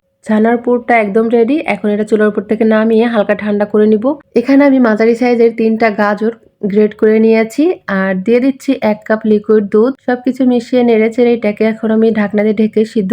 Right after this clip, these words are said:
করে নিব। আর ছানার পুরটাও এখন ঠান্ডা হয়ে গিয়েছে, হাত দিয়ে এইভাবে সমান করে নিব আর রোলের মতো বানিয়ে নিব। এখন এই ছানার রোলটাকে আমি নরমাল ফ্রিজে রেখে দিব।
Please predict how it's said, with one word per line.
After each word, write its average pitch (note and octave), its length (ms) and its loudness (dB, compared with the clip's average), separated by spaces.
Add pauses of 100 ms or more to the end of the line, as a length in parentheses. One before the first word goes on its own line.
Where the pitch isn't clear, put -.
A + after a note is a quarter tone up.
করে G#3 180 2
নিব। A3 200 2 (220)
আর G#3 220 -2
ছানার A3+ 340 -2
পুরটাও B3+ 360 -2
এখন B3 320 -2
ঠান্ডা A3+ 300 -2
হয়ে A#3 200 2
গিয়েছে, B3 360 0
হাত G#3 340 -4
দিয়ে A#3 180 0 (100)
এইভাবে A3 460 0
সমান G#3+ 380 0
করে G#3+ 220 0
নিব G#3+ 180 0 (540)
আর G3 200 0
রোলের G#3+ 280 2
মতো G#3+ 240 -2
বানিয়ে G#3 340 0
নিব। A3 180 0 (400)
এখন - 260 -6
এই C4+ 60 2
ছানার B3 300 0
রোলটাকে B3+ 420 -2
আমি A#3 180 2 (120)
নরমাল G#3+ 360 0
ফ্রিজে G#3+ 320 0
রেখে G#3+ 240 0
দিব। A3 180 -2